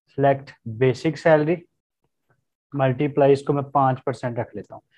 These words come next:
अब percentage की साइन डाली तो उसके लिए shift five use होता है। अब जैसे ही मैं enter करूंगा तो इसकी percentage सताईस सौ पचास, पाँच परसेंट के हिसाब से निकल आई है। इसके बाद फूड allowance है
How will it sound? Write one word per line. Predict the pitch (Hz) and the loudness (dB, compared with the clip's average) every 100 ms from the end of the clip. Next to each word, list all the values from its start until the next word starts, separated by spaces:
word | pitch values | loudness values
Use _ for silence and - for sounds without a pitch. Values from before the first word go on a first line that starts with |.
| _ _ _ - | _ _ _ 2
अब | 135 135 | 2 4
percentage | 156 180 170 165 156 | 2 4 6 6 6
की | 160 170 | 4 2
साइन | - 135 147 | 2 4 4
डाली | 165 156 147 | 8 8 8
तो | 147 | 4
उसके | 151 - 156 | 0 2 2
लिए | 151 151 | 2 0
shift | - 160 131 _ | -2 -6 -6 _
five | 143 131 135 | 2 2 2
use | 123 110 | 0 -2
होता | 110 - | -6 -8
है। | - _ _ _ _ _ _ _ _ _ _ _ _ _ _ _ _ | -16 _ _ _ _ _ _ _ _ _ _ _ _ _ _ _ _
अब | 120 | -4
जैसे | 123 135 143 | 0 2 4
ही | 165 | 4
मैं | 147 | 4
enter | 131 151 147 | 2 2 2
करूंगा | 143 131 131 | 2 2 0
तो | 131 | -2
इसकी | 131 - | -4 -4
percentage | 123 127 - 120 127 123 - | -4 -4 -2 -2 0 -2 -8
सताईस | - - 120 117 | -4 2 2 2
सौ | 123 | -4
पचास, | - - 123 117 - - | -6 -2 0 0 -2 -2
पाँच | 117 104 | -2 -2
परसेंट | - 113 120 113 | -6 -6 -6 -6
के | 120 | -6
हिसाब | 107 113 101 | -6 -8 -10
से | - | -10
निकल | 113 104 104 | -10 -8 -10
आई | 98 | -12
है। | - _ _ _ _ _ _ _ | -16 _ _ _ _ _ _ _
इसके | 143 - 156 | -2 4 6
बाद | 151 151 147 - | 8 8 4 4
फूड | 143 143 | 8 8
allowance | 165 160 147 135 | 8 8 4 2
है | 156 | -4